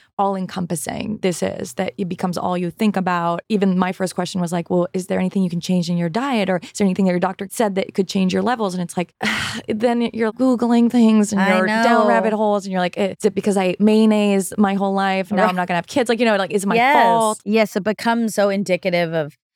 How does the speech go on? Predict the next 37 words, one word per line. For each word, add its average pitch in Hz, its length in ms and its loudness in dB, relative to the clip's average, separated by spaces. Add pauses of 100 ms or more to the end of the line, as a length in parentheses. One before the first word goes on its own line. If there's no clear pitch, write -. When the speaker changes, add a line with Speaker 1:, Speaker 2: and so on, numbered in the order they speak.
(180)
Speaker 2:
immediately 240 1200 2 (100)
your 180 320 0
worth 160 800 -4
as 170 240 -2
a 175 60 -2
woman. 160 380 -4 (120)
It's 254 240 0
so 320 220 2
crazy. 233 540 0
And 196 180 2
also, 220 500 0
we 202 220 -4
talked 240 200 0
about 185 220 -4
this 170 180 -4
on 165 100 -4
Race 165 160 -4
to 147 80 -12
thirty-five, 151 560 -2 (160)
how 175 340 0
it - 200 -4
felt 190 300 0
very 214 360 0
S 175 240 -2
A 170 120 0
T 165 280 -8
score 190 400 0
to 208 160 -4
me 214 340 2
Speaker 1:
Yeah. 254 60 -2 (240)
Speaker 2:
when 220 200 0
I 208 120 0
left 202 580 -2
the 202 300 2
office 170 720 -2
and 170 100 0
after 156 320 -2